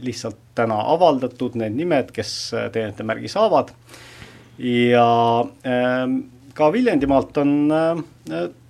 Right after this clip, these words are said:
neli inimest oleme välja sõelunud, eks neid Viljandimaaga seotud, äh, inimesi on kindlasti rohkemgi, aga, aga neid, kes siin elavad, äh, oleme praegu tuvastanud neli. Sigrid,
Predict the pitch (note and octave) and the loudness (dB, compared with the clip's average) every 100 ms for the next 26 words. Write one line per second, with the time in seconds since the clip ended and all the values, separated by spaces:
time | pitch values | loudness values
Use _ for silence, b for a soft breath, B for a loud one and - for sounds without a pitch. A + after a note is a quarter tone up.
0 | _ - - D#3 F#3 G3+ A3+ E3 - - | _ -20 -4 2 2 2 2 2 0 0
1 | E3 D#3 D#3 D#3+ G3+ F3+ - E3+ D#3 D#3 | 2 4 2 2 2 2 2 2 4 2
2 | D#3 - D3+ D3+ F3 E3+ D3+ D#3 D3+ D#3+ | 0 -2 -4 -4 0 2 4 2 2 2
3 | F3 - D#3 D3+ - - D3+ D3+ E3 D3+ | 0 0 -4 -6 -8 2 2 2 0 -2
4 | C#3 D3+ D3 D3+ D3+ D3 D#3+ D3 B2+ F3 | -2 0 0 2 0 -2 -4 -4 -4 -2
5 | G3+ - B2+ A#2 B2 A#2+ B2 B2 B2 B | -2 0 -4 0 0 2 2 2 0 B
6 | B B - B2+ C3 C3 B2+ B2 B2+ B2+ | B B -2 2 2 2 2 4 4 2
7 | C3 C#3+ C3+ A#2 - C#3+ C3+ D3 C#3 C3+ | -2 -4 -4 -8 -6 -6 -4 0 2 0
8 | C3+ C3+ C3+ - D#3+ G3+ F3+ C#3 C3+ C#3 | 0 -4 -6 -6 -2 4 4 6 4 2
9 | - C#3+ C#3 C#3 - - - C#3+ C3+ C3+ | -2 0 0 -2 -6 -12 -8 -4 -2 -2
10 | C#3 D3 C#3+ D#3+ C#3 D3+ D3+ G#3+ F3 C3 | -2 -2 -2 -4 -4 -6 -6 -4 -2 -4
11 | B B B - C3+ G3 G#3 F3 - | B B B -10 -8 -6 -6 -6 -8